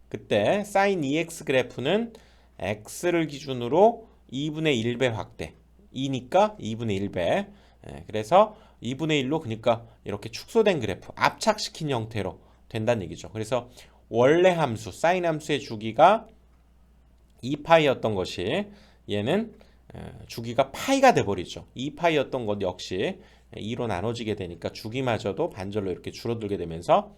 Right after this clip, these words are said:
더욱 자주 이렇게 출렁거린다. 이렇게 되는 함수다 그 얘기죠. 자, 이번엔 여기 방금 했던 대로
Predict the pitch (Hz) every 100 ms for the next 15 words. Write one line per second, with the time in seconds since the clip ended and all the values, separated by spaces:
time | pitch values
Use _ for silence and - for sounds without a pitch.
0 | - _ _ _ _ _ - 104 110 -
1 | - 139 139 110 117 - 85 110 185 -
2 | - - - 165 165 135 90 90 80 87
3 | - - 120 143 - 87 151 - - -
4 | - 98 98 95 - 110 - 104 - -
5 | - - _ - - - - - - 143
6 | - - _ _ 165 185 208 139 110 101
7 | 110 170 123 127 143 170 175 117 90 135
8 | 95 -